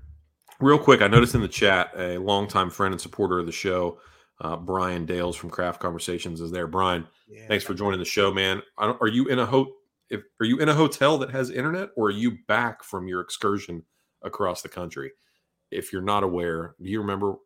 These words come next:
Speaker 1: talking about this, Trey? He, um, paddled or is in the process of paddling the Mississippi River from source to ocean.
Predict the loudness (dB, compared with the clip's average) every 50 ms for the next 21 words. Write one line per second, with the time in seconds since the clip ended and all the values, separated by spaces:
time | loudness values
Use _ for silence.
0 | _ _ _ _ -6 -6 -4 -4 -4 -6 -6 -6 -6 -4 -2 -2 -2 -4 -8 -16
1 | _ _ _ _ _ _ -6 -4 -2 -2 -4 -4 -8 -10 -14 _ _ _ _ _
2 | _ _ _ _ _ -8 -6 -4 -4 -4 -4 -4 -6 -8 -12 -14 -18 _ _ _
3 | _ _ _ _ _ _ _ _ -12 -8 -2 2 2 2 4 4 2 2 0 0
4 | -2 -6 -6 -6 -4 -4 -4 -6 -6 -6 -6 -6 -6 -6 -6 -6 -4 -2 -2 -4
5 | -4 -8 -8 -8 -10 -12 -12 -12 -8 -4 -4 -2 -2 -2 -4 -6 -6 -8 -8 -6
6 | -4 -2 -2 -2 -4 -6 -6 -6 -6 -6 -6 -6 -4 -2 0 0 0 -2 -4 -4
7 | -4 -6 -12 _ _ _ _ _ _ _ -10 -8 -6 -6 -4 -4 -6 -6 -4 -2
8 | -2 0 0 -2 -2 -4 -8 -10 -12 -10 -10 -10 -10 -8 -6 -4 -4 -4 -6 -8
9 | -10 -14